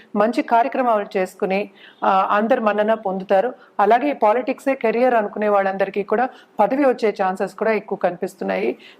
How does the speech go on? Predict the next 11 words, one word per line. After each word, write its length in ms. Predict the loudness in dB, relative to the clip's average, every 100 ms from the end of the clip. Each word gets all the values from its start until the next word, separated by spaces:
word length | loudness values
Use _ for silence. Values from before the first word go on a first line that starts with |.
| -2
బాగుంటుంది, 840 | 2 4 2 0 -2 0 0 -2 -10 _ -2
ఎంజాయ్ 360 | 0 2 2 2
చేస్తారు, 580 | -2 0 2 2 0 -6 _ _
అన్ని 220 | -2 0 0
శుభ 200 | -2 -4
సూచనలే. 600 | -4 -4 -2 0 -2 -4 -12 _
అలాగే 580 | 0 4 2 2 0 -2 -12 _
కొత్త 280 | -2 0 0
అసెట్స్ 540 | 0 0 0 -2 -4
కొనుక్కోవడం 580 | -4 -4 -2 -2 0 0
కానీ, 400 | 0 0 0 -6